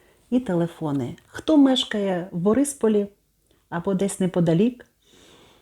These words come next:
або кому зручно приїхати з Києва, можете звернутися до чудового майстра в студію Н К.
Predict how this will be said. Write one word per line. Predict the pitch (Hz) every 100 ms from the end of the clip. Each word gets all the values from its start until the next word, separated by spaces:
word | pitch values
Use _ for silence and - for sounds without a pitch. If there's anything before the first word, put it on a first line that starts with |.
| _
або | - 160 170
кому | - 165 165
зручно | 170 165 -
приїхати | 175 175 170 - 170 165
з | -
Києва, | 233 240 220 208 208 _ _ _ _ _ _
можете | 175 165 160 -
звернутися | - 170 156 151 156 - 156 160 _ _ _ -
до | 156
чудового | 151 - 156 220 233 214 208 208 _ -
майстра | 156 131 127 - - 135 131 _ _
в | -
студію | - 202 196 208 202 202 _ -
Н | 156 151 -
К. | -